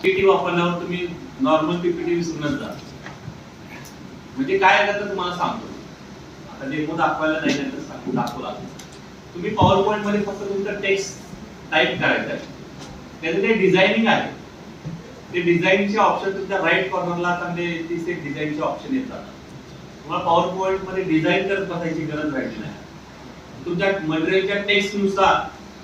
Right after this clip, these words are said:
तो अंदाज बांधतो की याला कसं डिझाईन दिलं पाहिजे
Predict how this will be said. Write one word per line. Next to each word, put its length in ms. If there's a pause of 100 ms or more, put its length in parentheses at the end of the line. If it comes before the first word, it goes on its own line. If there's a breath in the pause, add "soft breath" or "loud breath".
(220)
तो 40
अंदाज 340
बांधतो 360
की 60
याला 180
कसं 320
डिझाईन 360
दिलं 160
पाहिजे 360